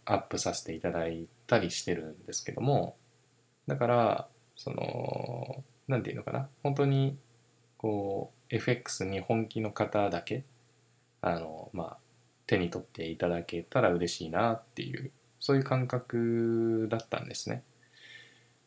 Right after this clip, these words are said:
でもそれがですね、あの、このようにね、あの、たくさんの方々に、こう、お届けすることができまして、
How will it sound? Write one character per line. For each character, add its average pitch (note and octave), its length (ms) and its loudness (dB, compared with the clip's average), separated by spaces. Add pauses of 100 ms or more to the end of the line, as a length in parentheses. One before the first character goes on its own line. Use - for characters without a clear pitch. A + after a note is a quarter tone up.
(260)
で B2+ 60 2
も B2 40 4
そ C3+ 140 0
れ C3+ 100 2
が C3+ 300 6
で G#2 80 2
す F#2 140 -2
ね、 F2 280 0 (180)
あ F#2+ 140 2
の、 F2 400 -2
こ G2 120 0
の F#2+ 80 4
よ F2+ 120 4
う - 20 2
に F2 120 -4
ね、 G#2+ 180 -2 (240)
あ F#2+ 140 0
の、 F2 320 -2
た - 100 -2
く - 60 -8
さ G2 160 4
ん E2+ 60 4
の E2+ 60 -4
方 F2+ 260 0
々 E2+ 280 -2
に、 A2 420 0 (440)
こ F2 320 -2
う、 - 40 2
お F#2 40 0
届 F2 600 -2
け E2 40 -12
す - 140 -2
る F2+ 100 0
こ F#2 80 2
と F2+ 120 0
が E2 120 -4
で F2+ 140 -6
き - 160 -6
ま E2+ 120 0
し - 140 -6
て、 G2+ 380 2